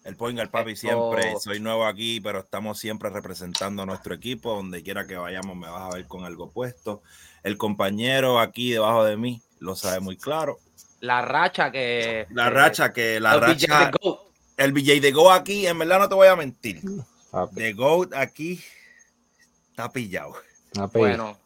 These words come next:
Speaker 1: Porque
Speaker 3: No,
Speaker 2: este
Speaker 3: eh, para eso está el podcast, vamos a discutir
Speaker 1: Pero
Speaker 3: mucho
Speaker 1: vamos a,
Speaker 3: de esto.
Speaker 1: pero vamos a dejar que el
Speaker 3: Y
Speaker 1: host
Speaker 3: tranquilo.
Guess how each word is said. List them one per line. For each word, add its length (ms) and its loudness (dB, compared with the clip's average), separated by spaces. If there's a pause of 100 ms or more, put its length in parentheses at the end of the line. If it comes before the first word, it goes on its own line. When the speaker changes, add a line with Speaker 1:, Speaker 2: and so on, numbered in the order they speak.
(200)
Speaker 1:
Porque 200 -6
Speaker 3:
No, 120 2
Speaker 2:
este 760 4
Speaker 3:
eh, 40 -2
para 160 8
eso 160 8
está 160 8
el 140 10
podcast, 500 12
vamos 260 10
a 120 10
discutir 520 2
Speaker 1:
Pero 160 6
Speaker 3:
mucho 120 6
Speaker 1:
vamos 160 8
a, 60 10
Speaker 3:
de 40 6
esto. 140 -2
Speaker 1:
pero 180 6
vamos 340 6
a 40 2
dejar 280 0
que 120 -6
el 60 -4
Speaker 3:
Y 40 -8
Speaker 1:
host 460 -2
Speaker 3:
tranquilo. 560 -6